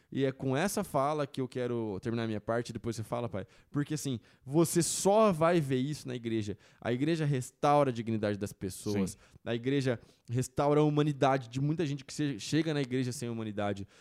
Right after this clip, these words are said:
Speaker 1: A igreja, e tudo isso através do poder do Espírito Santo. A igreja restaura em muitos o desejo de viver.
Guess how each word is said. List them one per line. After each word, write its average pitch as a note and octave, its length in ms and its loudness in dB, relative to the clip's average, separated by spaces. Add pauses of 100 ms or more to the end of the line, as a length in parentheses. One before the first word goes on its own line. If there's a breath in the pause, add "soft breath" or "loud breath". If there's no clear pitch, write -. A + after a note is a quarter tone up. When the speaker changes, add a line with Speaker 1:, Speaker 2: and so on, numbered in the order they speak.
(160 soft breath)
Speaker 1:
A A#2 140 0
igreja, C3 480 0
e C#3 120 -6
tudo F3 240 2
isso D#3+ 140 -2
através B2+ 360 0
do A#2+ 60 -6
poder B2+ 220 0
do - 20 -10
Espírito A#2+ 300 -6
Santo. A2+ 320 -8 (220 soft breath)
A B2 100 2
igreja D3 300 2
restaura C#3 640 2
em C3 60 2
muitos C#3+ 500 2
o C3+ 80 2
desejo C#3 340 2
de C#3 140 -4
viver. C3+ 640 2